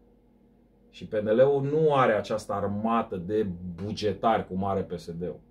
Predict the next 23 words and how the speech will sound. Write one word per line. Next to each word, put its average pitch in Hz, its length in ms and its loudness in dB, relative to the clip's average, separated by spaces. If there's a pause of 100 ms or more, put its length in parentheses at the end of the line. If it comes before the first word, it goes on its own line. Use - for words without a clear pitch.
(760)
Și - 140 -20
P - 60 -10
N 98 140 0
L-ul 120 320 4
depinde 123 400 0
foarte 117 680 -2
mult, 101 300 -2
pentru 98 240 -8
că 92 160 -8
cei 104 260 -8
care 101 220 -2
au 104 180 2
putere 101 480 2
prin 90 160 -8
intermediul 95 380 -6
P - 60 -12
N 92 180 -4
L-ului 95 280 -2
sunt 90 260 -8 (380)
din 90 120 -6
structuri 104 400 -6
alese, 95 640 -2
da? 80 260 -12